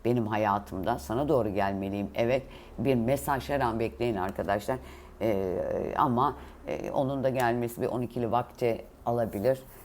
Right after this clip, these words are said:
E, saatin herhangi bir on ikisinde, on iki gün, on iki saat, on iki dakika, on iki hafta gibi, e, söylemek istediği şeyler var ama şu an için hazırlıklı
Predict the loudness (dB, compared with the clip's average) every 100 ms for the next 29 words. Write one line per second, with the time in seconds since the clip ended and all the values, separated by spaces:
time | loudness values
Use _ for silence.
0 | -16 -8 -4 -2 0 2 2 0 0 0
1 | 0 -2 0 -2 0 -2 -6 -8 -6 -4
2 | -4 -4 -2 -2 -2 -2 0 -2 -2 -4
3 | -4 -2 0 0 -2 -4 -2 -2 -2 -2
4 | 0 2 2 -2 -2 0 0 0 -2 -2
5 | -6 -16 -8 0 2 0 -4 -12 -18 -10
6 | 0 2 2 2 2 2 -2 -2 -2 -2
7 | 0 0 2 2 2 2 0 -2 -4 -4
8 | -2 -2 0 0 -2 0 0